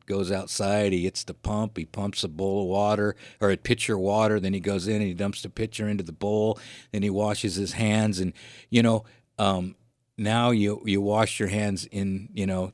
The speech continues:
twenty seconds and don't even think about it. Back then, you know, it was a twenty-minute trip to, to do that,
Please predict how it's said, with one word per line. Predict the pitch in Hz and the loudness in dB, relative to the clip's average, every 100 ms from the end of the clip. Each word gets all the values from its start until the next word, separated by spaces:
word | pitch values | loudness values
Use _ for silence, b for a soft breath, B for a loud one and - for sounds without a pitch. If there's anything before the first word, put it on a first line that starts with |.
| - | -4
twenty | 117 107 | 0 0
seconds | 95 113 110 101 - | 2 0 0 -2 -4
and | 95 | -2
don't | 101 101 | 0 2
even | 98 87 | 0 -2
think | 82 117 110 | -4 -2 0
about | 87 87 87 92 | -2 -2 0 0
it. | 101 b b b b - | -2 b b b b -6
Back | 92 107 95 | 2 4 4
then, | 104 107 117 101 104 104 | 2 4 4 2 0 -4
you | 95 | -4
know, | 98 104 104 | -2 -4 -4
it | 117 120 | 2 2
was | 131 | 2
a | 95 | -2
twenty-minute | - 107 104 104 104 101 | -2 0 2 2 0 -2
trip | - 139 131 _ | 2 2 2 _
to, | - 98 - _ - | -2 -2 -2 _ -8
to | |
do | 95 107 95 | 0 2 2
that, | 98 113 | 2 2